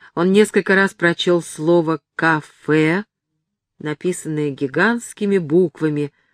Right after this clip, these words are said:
над двумя огромными дверями, но никак не решался поверить собственным глазам. Наконец, с большим трудом он преодолел свою робость и осмелился войти.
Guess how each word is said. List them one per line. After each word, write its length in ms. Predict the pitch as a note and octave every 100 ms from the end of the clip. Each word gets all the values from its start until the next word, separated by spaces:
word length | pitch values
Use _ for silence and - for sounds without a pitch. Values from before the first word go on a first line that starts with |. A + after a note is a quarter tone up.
| _
над 220 | D3 D3+
двумя 380 | D3 D#3+ E3+ F3+
огромными 500 | D3 D3+ E3+ D#3 D#3
дверями, 720 | C#3 C#3 D3+ D#3 D3 C3+ C3+ - _ _ _ _ _ _ _ _ _ _
но 140 | C#3
никак 400 | C#3+ D3 G#3+ G#3+
не 100 | G3
решался 600 | F#3 F3 - G3+ G3 -
поверить 580 | F3+ E3 D#3+ G#3+ G#3 G3+
собственным 600 | - G3 - - F3 E3+
глазам. 560 | E3+ E3+ D#3+ E3 D3+ C#3+ _ _ _ _ _ _ _ _ _ _ _ _ _ _ -
Наконец, 380 | F3 G3+ A#3 G3+
с 80 |
большим 440 | F#3+ G#3 G3 B3 A3+
трудом 420 | G#3 F#3+ G#3+ G#3
он 160 | F3 E3+
преодолел 580 | E3+ E3+ E3 E3+ F#3+ F#3+
свою 420 | - D#3 D#3 D3+
робость 680 | D#3 A3 A3+ A#3 - - - _ _ _
и 100 | E3
осмелился 720 | F3 F3 - F#3+ G#3 G3+ - F3+
войти. 580 | F3 E3 - - C3